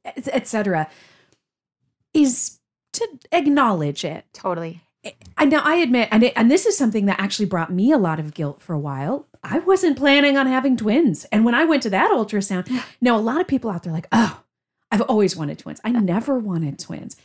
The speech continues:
Speaker 1: It seemed hard. Like, it, you know,
Speaker 2: Yeah.
Speaker 1: there's a lot of things hard about being a, a mom of newborns to begin with. Being a mom of two was not something I'd ever seen or wanted in my journey. Okay, personally.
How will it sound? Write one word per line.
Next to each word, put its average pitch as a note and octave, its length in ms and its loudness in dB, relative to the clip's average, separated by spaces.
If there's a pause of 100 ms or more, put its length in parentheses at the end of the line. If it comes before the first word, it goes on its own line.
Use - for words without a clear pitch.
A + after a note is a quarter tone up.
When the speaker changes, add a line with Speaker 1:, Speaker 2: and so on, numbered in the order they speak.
(120)
Speaker 1:
It A#4+ 160 0
seemed B4+ 200 0
hard. D4 640 2
Like, A#3 180 0
it, C4+ 180 -6
you D4+ 80 -6
know, D#4 80 0
Speaker 2:
Yeah. D#4 60 0
Speaker 1:
there's D#4+ 200 -4
a F4 40 -4
lot C4 200 -2
of C4+ 60 -4
things A#3+ 240 -4
hard G#3 220 -4
about G#3 260 -2
being G#3 360 -2 (600)
a, - 60 -20 (240)
a A#3+ 40 2
mom G#3+ 320 2
of A#3 60 -2
newborns G3+ 500 -2
to - 80 -20
begin G3+ 260 -4
with. G3 220 -4 (680)
Being G#3+ 240 2
a A3+ 40 2
mom G#3+ 260 2
of C4+ 120 -4
two G#3 220 -2
was G3 200 0
not F#3 280 0
something F3+ 340 -4
I'd D#3+ 140 -2
ever D#3 340 -4
seen D3+ 360 -4
or E3+ 160 -6
wanted D#3 320 -8
in D#3+ 140 -4
my C#3 140 -4
journey. - 420 -12
Okay, F#3+ 200 -2
personally. F3 480 -4